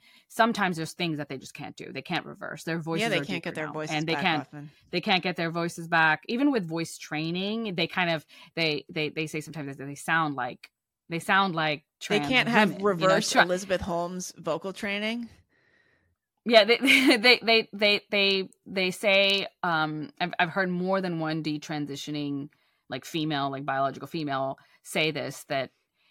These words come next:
Speaker 1: that people think that she is a trans woman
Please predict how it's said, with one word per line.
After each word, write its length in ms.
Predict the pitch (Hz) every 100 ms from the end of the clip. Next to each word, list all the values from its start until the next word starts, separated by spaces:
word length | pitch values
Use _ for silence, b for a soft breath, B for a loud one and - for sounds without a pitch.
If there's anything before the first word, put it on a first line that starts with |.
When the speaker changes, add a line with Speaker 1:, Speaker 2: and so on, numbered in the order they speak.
| _ -
Speaker 1:
that 240 | 147 139
people 760 | - 214 - 185 185 180 175 - _ _
think 480 | - 190 165 147 -
that 200 | 160 143 - _
she 280 | - 175
is 80 | 151
a 100 | 135
trans 520 | 139 - 143 135 135 151
woman 380 | 135 - 151